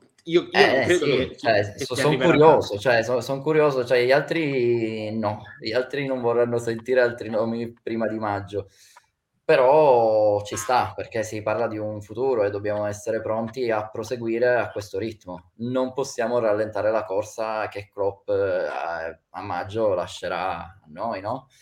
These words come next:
Speaker 2: Quindi l'allenatore, anche per pianificare acquisti, cessioni, eh, ipotetiche, no? Perché per alcuni giocatori magari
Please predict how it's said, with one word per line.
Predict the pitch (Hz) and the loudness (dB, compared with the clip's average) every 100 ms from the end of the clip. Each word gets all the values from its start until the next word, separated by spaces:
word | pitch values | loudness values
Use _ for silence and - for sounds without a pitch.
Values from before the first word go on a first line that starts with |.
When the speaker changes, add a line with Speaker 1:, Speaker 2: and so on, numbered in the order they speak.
| - - _ - | -20 -20 _ -8
Speaker 2:
Quindi | 120 110 | 0 4
l'allenatore, | 107 113 117 123 117 120 127 123 107 98 95 92 90 90 - | 4 4 2 0 0 4 6 6 4 2 0 -2 -4 -4 -6
anche | 131 160 | -8 -6
per | 135 107 104 101 95 - - | -2 2 2 2 -4 -10 -10
pianificare | 104 104 98 95 104 107 101 98 | -8 -8 -12 -4 -2 0 0 0
acquisti, | 95 95 117 123 120 - 117 113 | -2 -6 -8 -8 -10 -12 -8 -8
cessioni, | 104 95 - 101 107 117 98 95 | -8 -12 -12 -8 -4 -4 -6 -6
eh, | 95 87 90 | -8 -8 -10
ipotetiche, | 92 98 95 104 92 87 85 | -10 -10 -4 -2 -4 -8 -10
no? | 101 110 | -6 -4
Perché | 98 - 98 | -4 -6 -4
per | 104 | -2
alcuni | 101 - 107 | -2 -6 -8
giocatori | 104 104 104 123 | -2 -2 0 -2
magari | 110 98 101 101 | -2 -2 -2 -2